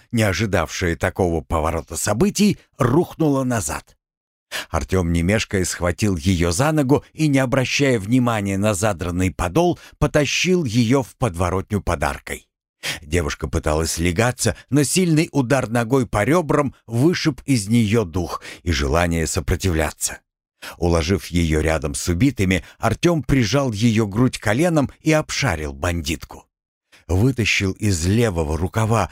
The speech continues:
ее старой шерстяной кофты острый кинжал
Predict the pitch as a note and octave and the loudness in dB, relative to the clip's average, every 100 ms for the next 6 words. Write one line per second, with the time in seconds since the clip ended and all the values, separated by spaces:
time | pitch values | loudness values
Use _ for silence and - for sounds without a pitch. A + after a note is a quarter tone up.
0 | - A2 G#2+ G#2 A2 G2 - A2+ G2 F#2 | -4 0 2 4 2 0 -2 -2 0 -2
1 | - A2 - G#2+ G#2 G#2 - B2 - A2 | -2 -2 -2 0 2 2 2 0 0 -2
2 | F#2+ - _ D3+ C#3 - A2+ G#2 - A2 | -2 -4 _ 0 0 0 -2 -2 0 2
3 | G#2+ F#2+ F3 F3 | 2 2 2 0